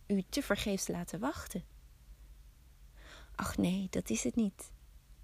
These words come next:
Maar hij is er al." De vrouw glimlachte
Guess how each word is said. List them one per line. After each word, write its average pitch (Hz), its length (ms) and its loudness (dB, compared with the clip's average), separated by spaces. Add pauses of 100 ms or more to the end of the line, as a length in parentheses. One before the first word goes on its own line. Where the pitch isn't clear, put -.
(1040)
Maar 208 180 0
hij 233 180 2
is - 200 -4
er 208 160 0
al." 185 200 -2 (2250)
De 165 120 0
vrouw 180 260 2
glimlachte 208 920 2